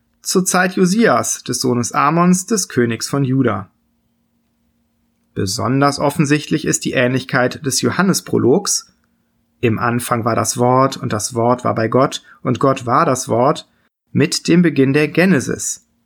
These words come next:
"Am Anfang schuf Gott Himmel und Erde." Als weitere Gemeinsamkeit dient der Erzählstil, der sich dadurch auszeichnet, dass die Autoren in sich abgeschlossene Episoden darstellen.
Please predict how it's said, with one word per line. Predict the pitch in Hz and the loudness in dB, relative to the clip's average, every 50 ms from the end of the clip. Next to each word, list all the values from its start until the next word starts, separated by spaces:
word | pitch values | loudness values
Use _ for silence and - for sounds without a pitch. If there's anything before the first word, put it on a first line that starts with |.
| _ _ _ _ _ | _ _ _ _ _
"Am | - - 123 139 139 - | -4 -2 -2 0 0 0
Anfang | - 117 117 120 - - 139 135 143 156 | 0 0 0 -2 -2 0 0 0 0 0
schuf | 180 - - 180 175 - | -4 -2 -2 -2 -2 0
Gott | - 123 120 135 - - | -2 0 0 0 -2 -6
Himmel | - 120 113 110 113 110 107 113 | -2 -2 0 2 2 0 -2 -2
und | - - 117 127 127 - - | -2 -2 -2 -2 -2 -4 -6
Erde." | - 120 110 101 90 - - - - _ _ _ _ _ _ _ _ _ _ _ _ _ _ _ _ _ _ _ _ _ _ _ _ _ _ _ _ _ | -6 -4 -4 -4 -4 -6 -10 -14 -18 _ _ _ _ _ _ _ _ _ _ _ _ _ _ _ _ _ _ _ _ _ _ _ _ _ _ _ _ _
Als | - - 143 - - - | -2 -2 -2 -2 -2 0
weitere | 139 165 214 - 214 190 160 | 0 0 2 2 0 0 0
Gemeinsamkeit | 135 135 123 120 113 120 127 123 135 127 135 - - 147 135 147 170 170 - - | 0 0 0 0 0 -2 0 0 -2 -2 -2 -4 -2 0 2 2 0 0 -4 -12
dient | 143 127 127 139 143 - - - | -10 -6 -4 -4 -4 -4 -2 -2
der | 147 135 | -2 0
Erzählstil, | 143 143 - - - 175 175 185 202 214 190 - - - 127 120 110 - - - - _ _ _ _ _ _ _ _ - | 0 -4 -4 -4 0 2 2 2 2 0 -2 -4 -8 -6 -6 -6 -6 -6 -10 -14 -18 _ _ _ _ _ _ _ _ -2
der | 135 127 | 0 0
sich | 135 127 - - | 0 -2 -4 -2
dadurch | - 127 135 180 196 190 185 - | 0 0 2 2 2 0 0 0
auszeichnet, | - 120 113 127 123 - - 147 147 143 147 - - 180 190 190 - - _ _ _ _ _ _ _ - | -2 0 0 0 -2 -2 -2 0 0 0 0 0 0 0 0 0 -2 -10 _ _ _ _ _ _ _ -4
dass | 151 156 - | -4 -4 -2
die | - - 147 | -4 -2 0
Autoren | 143 143 - - 143 143 151 160 180 185 180 - - | -2 -2 2 2 4 4 6 6 4 2 2 2 0
in | 160 180 208 208 196 | 0 2 2 2 0
sich | 175 156 180 180 - - _ - | 2 2 2 0 0 -4 _ -6
abgeschlossene | - - - - 175 - - 151 143 139 - - 151 139 | -6 -4 -4 -2 -2 0 0 0 0 0 0 -2 -2 -2
Episoden | 147 143 - - 139 120 147 196 214 196 143 120 110 | -4 -6 -6 -6 -4 -2 0 0 2 2 0 0 -2
darstellen. | 113 104 110 107 - - - - - - 90 101 120 - | -4 -6 -6 -6 -6 -6 -6 -6 -8 -8 -10 -12 -14 -16